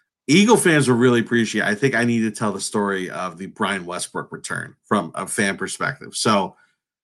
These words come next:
Mike, you, you've been in my seats before. I'm on the upper deck. And for those, if you were watching on T V, I was, my, my seat is literally the goal line, right?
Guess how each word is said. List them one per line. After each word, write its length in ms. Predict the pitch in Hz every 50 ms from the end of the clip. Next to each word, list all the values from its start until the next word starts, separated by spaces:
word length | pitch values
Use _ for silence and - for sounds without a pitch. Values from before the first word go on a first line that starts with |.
| _ _ _ -
Mike, 220 | 120 127 131 107
you, 120 | 127 156 170
you've 260 | 135 143 143 143 123
been 140 | 107 131 123
in 80 | 113
my 100 | 110 107
seats 300 | 104 - - 107 98 -
before. 420 | - 90 - - - 101 95 92 92
I'm 200 | 87 85 87 98
on 160 | 101 98 95 -
the 180 | - 104 101 104
upper 260 | 117 123 - 127 110
deck. 420 | 92 98 101 92 90 - - - _ _ _ _ _ _ -
And 600 | 104 107 107 107 104 104 101 101 98 98 95 - _ _ -
for 220 | - - 113 113
those, 400 | 104 107 117 120 120 120 120 -
if 160 | 98 117 107
you 100 | 110 120
were 140 | 123 120 120
watching 400 | 113 127 139 151 151 - 160 139
on 160 | 131 127 117
T 260 | 104 - - 127 120 110
V, 480 | 98 107 113 107 101 98 92 90 - _ _ _ _ _ _ -
I 220 | 104 113 127 139 135
was, 500 | 131 131 127 113 104 - - - _ -
my, 400 | 107 110 123 156 180 170 147 - -
my 180 | 123 131 147
seat 280 | 147 143 - 151 147 120
is 200 | 117 101 95 101
literally 420 | 110 117 113 135 135 131 123 123
the 140 | 113 104 107
goal 320 | 90 101 107 104 101 95 82
line, 220 | 69 57 55 - _ _ _ _ _ _ _ _ -
right? 300 | 92 92 95 95 87 73